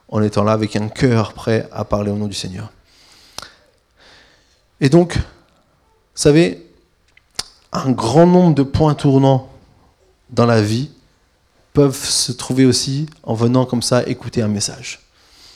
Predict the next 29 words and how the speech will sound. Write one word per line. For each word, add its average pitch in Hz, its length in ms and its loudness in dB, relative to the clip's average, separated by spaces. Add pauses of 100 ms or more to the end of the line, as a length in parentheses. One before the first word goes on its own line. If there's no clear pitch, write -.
(200)
Un 127 120 0
grand 131 480 0
nombre 175 200 2
de 147 100 4
choses 170 320 6
peut, 175 380 6 (480)
euh, 127 220 2 (100)
être 139 280 0
amené 143 280 4
à 127 220 4
être 123 100 -2
découvert 143 580 2 (280)
au 131 80 -8
travers 139 240 4
d'une 127 160 -2
étude 139 300 0
dans 131 60 2
la 123 100 4
Bible 131 440 2
ou, 127 160 -6
ou 135 300 -2
d'un 120 140 6
moment 127 240 6
où 131 40 4
on 123 40 2
est 113 80 2
présent 120 260 -2
à 107 40 -2
l'église. 104 340 -8